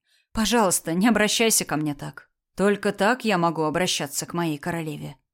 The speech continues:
Упрямо сжал губы Валь, проникновенно взглянув на подружку своего детства и первую в жизни любимую. "Всё изменилось,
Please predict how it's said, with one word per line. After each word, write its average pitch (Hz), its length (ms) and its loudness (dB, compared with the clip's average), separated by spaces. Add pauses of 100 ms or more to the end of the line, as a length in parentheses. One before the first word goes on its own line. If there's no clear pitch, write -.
(120)
Упрямо 190 460 0
сжал 165 340 0
губы 165 280 -2
Валь, 190 260 2 (380)
проникновенно 240 720 4
взглянув 190 440 -2
на 170 120 -2
подружку 180 480 -2
своего 170 340 0
детства 165 580 -4 (120)
и 202 100 -2
первую 175 500 -2
в 139 60 -10
жизни 156 360 -4
любимую. 160 520 -6 (460)
"Всё 196 200 4
изменилось, 180 720 0